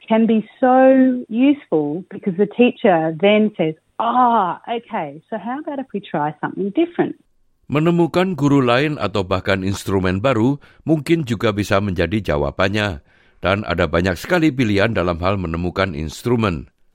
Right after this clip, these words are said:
Speaker 2: Howard Cheston mengatakan, Departemen Musik sekolah Anda mungkin menyediakan alat musik yang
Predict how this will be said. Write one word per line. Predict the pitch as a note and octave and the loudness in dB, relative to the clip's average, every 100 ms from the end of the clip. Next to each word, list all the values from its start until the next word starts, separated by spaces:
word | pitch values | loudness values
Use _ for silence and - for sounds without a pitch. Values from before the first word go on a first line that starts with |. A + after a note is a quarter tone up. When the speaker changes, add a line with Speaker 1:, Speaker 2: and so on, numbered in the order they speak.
| _ - | _ -2
Speaker 2:
Howard | A#2+ F3 F#3 | 2 2 0
Cheston | F3+ D#3+ - A#2 | -2 -2 -2 -2
mengatakan, | B2 G2+ F#2 F#2 F2 F#2+ D3 - _ - | 0 -4 -2 -4 -2 -2 -4 -10 _ -4
Departemen | A2 C#3 B2+ C#3+ D3 | 0 -2 -2 -2 -2
Musik | D3 B2 - | -2 -2 -4
sekolah | - A2+ A2+ A2 | -2 -2 0 -2
Anda | G2+ A#2+ | 0 0
mungkin | C3+ G#2 A#2+ | -2 -2 -2
menyediakan | A#2 F#2 F#2 F2+ F2+ G2+ G2+ - | -2 -2 -2 0 0 -2 -4 -2
alat | A#2+ D#3+ D3+ | 0 0 -2
musik | A2+ - G#2+ F2+ | -4 -2 -4 -2
yang | A2 | -2